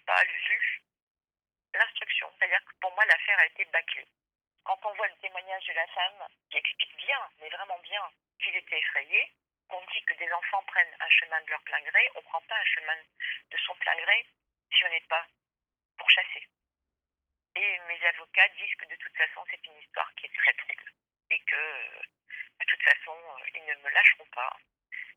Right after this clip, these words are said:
Moi, tout ce que je veux, c'est connaître la vérité sur la mort de mon fils. Je veux savoir pourquoi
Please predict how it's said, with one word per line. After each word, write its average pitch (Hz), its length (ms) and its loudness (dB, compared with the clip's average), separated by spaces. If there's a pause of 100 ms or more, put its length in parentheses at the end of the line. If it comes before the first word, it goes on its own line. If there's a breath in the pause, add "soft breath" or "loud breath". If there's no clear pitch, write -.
(240)
Moi, 202 140 0
tout - 260 -10
ce - 100 -2
que 170 120 -12
je 165 120 0
veux, - 260 -6
c'est - 80 6
connaître 143 440 0
la 139 120 4
vérité - 560 -4 (960)
sur 160 120 -2
la 147 120 6
mort 170 200 -4
de 156 80 -12
mon 139 140 -20
fils. - 260 -6 (800)
Je - 120 6
veux 151 240 -6
savoir 160 400 2 (120)
pourquoi - 500 -6